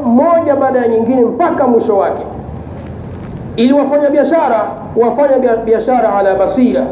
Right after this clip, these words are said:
wakiwa na ilmu katika biashara zao. Kwa hizi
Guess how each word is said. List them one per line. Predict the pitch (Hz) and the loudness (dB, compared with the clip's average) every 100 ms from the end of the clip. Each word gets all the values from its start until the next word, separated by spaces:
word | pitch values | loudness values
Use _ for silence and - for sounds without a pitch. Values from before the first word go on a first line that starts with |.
| - - | -6 0
wakiwa | 220 226 262 226 | 0 2 0 2
na | 220 277 | 2 2
ilmu | 311 - - - - - | 0 0 -4 -8 -12 -4
katika | 233 - - | -2 -2 -2
biashara | 180 185 - 165 | 0 0 2 0
zao. | 156 165 135 - - - - | 2 0 0 -6 -10 -14 -6
Kwa | - 269 | 0 0
hizi | 294 392 330 269 302 | 2 2 2 0 0